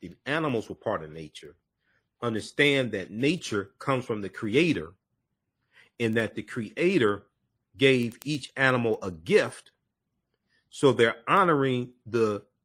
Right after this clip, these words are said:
God-given gift that is in each animal,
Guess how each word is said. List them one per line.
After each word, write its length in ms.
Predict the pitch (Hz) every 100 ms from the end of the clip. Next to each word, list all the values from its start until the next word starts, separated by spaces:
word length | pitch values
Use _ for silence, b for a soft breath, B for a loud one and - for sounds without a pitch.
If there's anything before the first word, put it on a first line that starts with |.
| _ 87
God-given 720 | 139 135 117 120 110 98 85
gift 400 | 147 156 127 120
that 240 | 113 107
is 220 | 113 101 -
in 320 | 151 143 123 -
each 300 | 127 - -
animal, 400 | 170 175 92